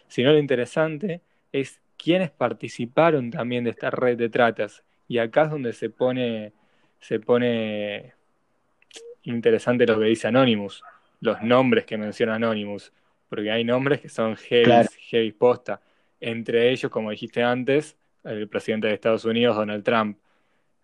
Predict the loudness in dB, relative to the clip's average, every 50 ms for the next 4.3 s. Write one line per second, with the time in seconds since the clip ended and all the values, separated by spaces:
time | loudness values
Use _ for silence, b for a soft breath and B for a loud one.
0 | _ -16 -14 -12 -6 -4 -4 -4 -2 0 0 2 2 2 2 4 4 4 4 4
1 | 2 0 -4 -6 -6 -4 -2 0 0 0 -2 -4 -8 -12 -12 -12 _ _ _ _
2 | _ _ -12 -10 -10 -8 -6 -4 -2 -2 -2 0 2 2 2 2 2 0 0 0
3 | 0 2 2 2 2 2 -2 -4 -6 -4 -2 0 0 0 0 0 -2 -4 -6 -6
4 | -8 -8 -10 -12 -16 b